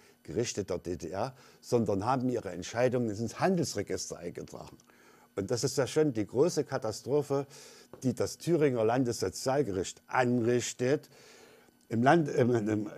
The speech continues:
im Handelsregister steht erloschen am dritten siebten und die erlöschen das, äh, am siebenundzwanzigsten sechsten. Das ist ein starkes Ding und deswegen kriegen wir keine Rente.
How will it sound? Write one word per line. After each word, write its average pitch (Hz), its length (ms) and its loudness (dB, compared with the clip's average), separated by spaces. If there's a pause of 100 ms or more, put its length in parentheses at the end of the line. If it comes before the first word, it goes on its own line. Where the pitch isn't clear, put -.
im 98 400 0
Handelsregister 156 840 4
steht 135 320 2
erloschen 135 380 2
am 220 80 0
dritten 147 260 2
siebten 151 400 2
und 127 240 0
die 180 100 6
erlöschen 147 420 4
das, - 320 -2 (600)
äh, - 80 2
am 117 440 6
siebenundzwanzigsten 120 580 0
sechsten. - 540 -6 (340)
Das 123 200 -4
ist - 360 -6
ein 117 60 0
starkes 147 560 2
Ding 196 220 2
und 147 120 0
deswegen 170 400 4
kriegen 165 280 0
wir 143 100 4
keine 151 260 0
Rente. 170 320 -2